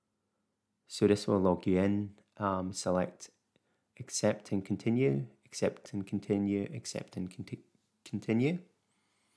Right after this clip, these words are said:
And then you can optionally agree to the Google Assistant. You'll have the option to select the light or the dark theme. I'm going to select the light theme,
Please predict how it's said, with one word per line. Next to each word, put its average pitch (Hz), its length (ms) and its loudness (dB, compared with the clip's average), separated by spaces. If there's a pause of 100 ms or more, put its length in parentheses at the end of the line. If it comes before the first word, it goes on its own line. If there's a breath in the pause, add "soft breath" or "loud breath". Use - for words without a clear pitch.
(840 soft breath)
And 98 380 4
then 104 220 0
you 101 100 2
can 98 280 -2
optionally 92 840 0 (640)
agree 95 440 2
to 90 360 -2
the 87 220 0
Google 90 360 -2
Assistant. - 540 -8 (1300)
You'll 104 120 0
have 101 140 4
the 98 100 6
option 101 320 2
to 95 120 -6
select 92 360 0
the 101 80 -2
light 95 300 2
or 92 100 -6
the 90 120 -6
dark 110 280 2
theme. 143 500 -2
I'm 98 160 -2
going 92 140 -2
to - 80 -10
select - 300 -6
the - 40 -6
light 104 240 -2
theme, 117 400 -2